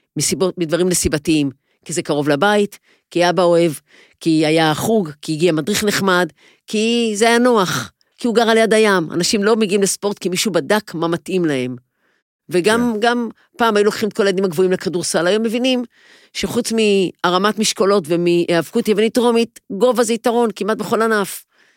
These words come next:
Speaker 2: נכון.
Speaker 1: גם להיות שוער גבוה או בלם גבוה זה
Speaker 2: נכון.
Speaker 1: טוב, וגם להיות, אה, אה, אתלט זה טוב, וגם כדורעפן, וזה...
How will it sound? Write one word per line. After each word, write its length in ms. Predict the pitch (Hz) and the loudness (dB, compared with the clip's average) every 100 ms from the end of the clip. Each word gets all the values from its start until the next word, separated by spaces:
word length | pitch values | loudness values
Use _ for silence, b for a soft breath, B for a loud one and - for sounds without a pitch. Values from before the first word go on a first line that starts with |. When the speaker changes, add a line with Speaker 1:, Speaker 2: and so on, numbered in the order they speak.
| _ - | _ -14
Speaker 2:
נכון. 180 | - | -4
Speaker 1:
גם 100 | 196 | 0
להיות 200 | 226 233 | 2 0
שוער 240 | - 240 220 | 2 2 2
גבוה 420 | 214 165 185 175 | 0 0 0 2
או 100 | 160 | 0
בלם 360 | 156 196 196 180 | 2 2 2 0
גבוה 300 | 170 160 165 | -2 0 -2
זה 100 | 123 | -4
Speaker 2:
נכון. 100 | 147 | -2
Speaker 1:
טוב, 340 | 165 185 180 b b b - | -2 -2 -8 b b b -6
וגם 340 | 185 220 208 | 0 0 2
להיות, 380 | 202 202 202 - | 2 2 0 0
אה, 140 | 190 175 | 0 0
אה, 120 | 175 175 | -2 -2
אתלט 340 | - 214 190 | 0 0 0
זה 120 | 180 | -2
טוב, 260 | - 175 180 | 0 -2 0
וגם 220 | 175 208 202 | 0 0 -2
כדורעפן, 640 | 208 190 185 - 160 170 | -2 0 0 0 0 0
וזה... 380 | 175 170 - 151 | -2 -6 -6 -4